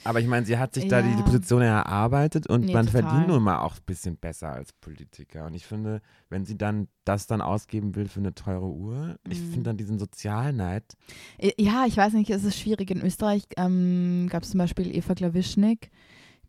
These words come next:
Speaker 2: die
Speaker 1: Und eben auch nur bei Frauen,
Speaker 2: als
Speaker 1: ne?
Speaker 2: Grüne, genau, die
Speaker 1: Ja.
Speaker 2: als grüne Politikerin irgendwie in einer Bar in Saint-Tropez fotografiert wurde.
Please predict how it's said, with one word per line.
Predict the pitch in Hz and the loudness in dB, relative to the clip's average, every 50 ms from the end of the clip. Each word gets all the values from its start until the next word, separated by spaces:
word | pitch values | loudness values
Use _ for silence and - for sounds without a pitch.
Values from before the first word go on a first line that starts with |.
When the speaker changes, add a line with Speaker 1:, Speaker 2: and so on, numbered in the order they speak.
| - - | -4 2
Speaker 2:
die | 196 196 196 196 190 190 190 190 190 190 185 202 - - - - - - | 4 4 6 6 6 4 4 4 2 2 0 -4 -8 -16 -20 -14 -8 -4
Speaker 1:
Und | 127 - | 0 2
eben | 180 - - | 2 4 4
auch | 123 123 | 4 4
nur | 127 143 143 | 6 6 6
bei | 151 135 | 6 4
Frauen, | - - - 180 185 170 | 4 2 4 4 4 4
Speaker 2:
als | 78 - | 4 2
Speaker 1:
ne? | 95 127 | 2 2
Speaker 2:
Grüne, | 175 190 185 208 214 214 202 175 - | 4 4 6 6 8 8 8 6 4
genau, | - 196 180 170 165 | 2 0 0 0 2
die | 175 180 | 2 2
Speaker 1:
Ja. | 175 | 2
Speaker 2:
als | 175 - - | 2 0 2
grüne | - 220 240 240 220 | 4 4 6 6 6
Politikerin | - - 190 185 185 - - - - 180 175 180 185 196 214 233 240 - _ - - - _ _ _ _ _ - | 6 4 4 2 2 -2 -4 -4 -2 -2 0 2 2 2 2 0 0 -4 _ -20 -20 -20 _ _ _ _ _ 0
irgendwie | - 185 190 196 190 180 190 - | 2 4 4 4 4 2 2 0
in | - 185 185 185 | 2 2 2 4
einer | 180 180 180 175 175 _ - | 4 4 4 2 2 _ 0
Bar | 175 170 175 185 180 | 2 2 4 4 2
in | 185 185 | 2 0
Saint-Tropez | - - 180 170 - - 180 - - 185 185 185 - | 0 0 -2 0 -2 -4 -2 -2 0 2 2 2 2
fotografiert | - - - 170 - 165 - - - 160 160 - | 0 -4 -4 -2 -2 -2 -2 0 0 -2 -2 -2
wurde. | - 147 151 151 156 156 156 156 | -2 -4 -2 -2 -2 -2 -2 -4